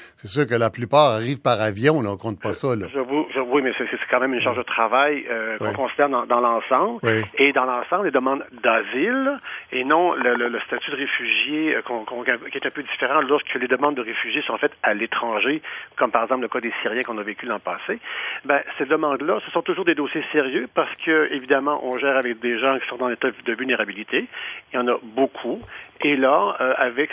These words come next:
Speaker 2: cette, euh, cet, euh, épisode qui a été relaté par les médias, évidemment, ça l'a amené ça à l'attention
Speaker 1: Ouais.
Speaker 2: de la population et on le regarde depuis le début sérieusement, autant avec nos agences, l'Agence
Speaker 1: Oui.
Speaker 2: des douanes que la G R C, que nos vis-à-vis, euh, du côté américain.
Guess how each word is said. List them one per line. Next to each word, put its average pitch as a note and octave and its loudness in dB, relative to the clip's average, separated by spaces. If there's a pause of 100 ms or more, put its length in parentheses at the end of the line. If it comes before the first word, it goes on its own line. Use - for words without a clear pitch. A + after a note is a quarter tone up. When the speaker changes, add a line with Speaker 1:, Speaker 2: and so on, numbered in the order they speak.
Speaker 2:
cette, C#3+ 0 (220)
euh, B2 0 (180)
cet, B2+ -2 (180)
euh, A#2+ -4 (440)
épisode C#3 2
qui - -6
a A2+ -4
été C#3 -6
relaté A#2 0
par A#2+ 0
les A#2+ -4
médias, A#2 -4
évidemment, B2 -2
ça B2+ 0
l'a A#2+ 2
amené A#2 -4 (100)
ça C#3+ 4
à - 4
l'attention A#2 -4 (200)
Speaker 1:
Ouais. C3+ 6
Speaker 2:
de D3+ 4
la D3+ 0
population C3 -2
et E3 2
on B2+ -2
le B2 2
regarde A2+ 2 (380)
depuis B2 -4
le B2+ 0
début A#2+ -4 (100)
sérieusement, A#2+ 0
autant G3+ 0 (440)
avec D3+ 2
nos D3 0
agences, C3+ 2
l'Agence B2+ 2
Speaker 1:
Oui. B2 2
Speaker 2:
des B2+ 0
douanes C#3 4 (180)
que C#3+ 2
la B2 2
G A#2 0
R A2 0
C, G#3+ -8 (120)
que A3 4
nos E3+ 2
vis-à-vis, C3+ 0 (360)
euh, B2+ -6
du - -12
côté - -8
américain. A#2+ -6